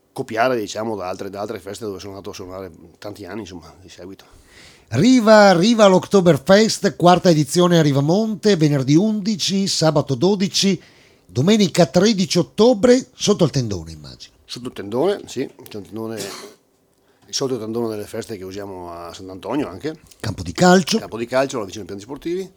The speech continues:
Speaker 1: Eh, sarà riscaldato, quindi non c'è problemi, per, anche se c'è freddo fuori, dentro c'è bello calduccio.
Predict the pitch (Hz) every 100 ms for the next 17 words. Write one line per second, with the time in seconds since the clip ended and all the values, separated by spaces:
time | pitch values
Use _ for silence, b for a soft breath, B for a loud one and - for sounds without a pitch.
0 | b b b b b b b b _ _
1 | 123 113 110 104 113 117 113 - 120 104
2 | 85 160 156 b b - 101 98 - -
3 | b b b 107 113 107 107 110 110 98
4 | 104 95 110 - - 104 120 110 104 107
5 | 110 92 113 110 98 95 98 104 127 135
6 | 190